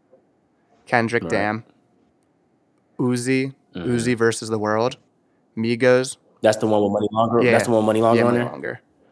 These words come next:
Speaker 2: All right.
Speaker 1: Uh, Uzi, yeah, Uzi versus The World, Migos, Culture, Nipsey Hussle, Victory
Speaker 2: Mm-hmm.
Speaker 1: Lap.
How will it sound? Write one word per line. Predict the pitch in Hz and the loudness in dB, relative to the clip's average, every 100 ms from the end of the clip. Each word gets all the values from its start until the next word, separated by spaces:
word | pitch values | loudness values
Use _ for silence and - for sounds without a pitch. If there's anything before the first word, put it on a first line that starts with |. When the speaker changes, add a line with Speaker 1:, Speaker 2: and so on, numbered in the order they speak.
| - | -12
Speaker 2:
All | 82 | -8
right. | 82 - | -8 -4
Speaker 1:
Uh, | 110 104 92 | 0 0 -2
Uzi, | 131 127 123 110 | -2 -2 -2 -4
yeah, | 107 | -4
Uzi | 101 117 120 | -6 -4 -2
versus | 113 - | -2 -4
The | 107 | 0
World, | 127 143 143 - | 4 6 4 0
Migos, | 120 127 135 135 127 | -2 2 2 2 0
Culture, | 120 117 - 120 120 _ _ _ _ _ _ 117 | 0 0 0 -2 -4 _ _ _ _ _ _ -4
Nipsey | 120 - 123 | -4 -2 0
Hussle, | 117 - 123 113 | 0 0 0 0
Victory | 104 107 120 | -2 -4 -2
Speaker 2:
Mm-hmm. | 113 | 0
Speaker 1:
Lap. | 117 117 | 0 0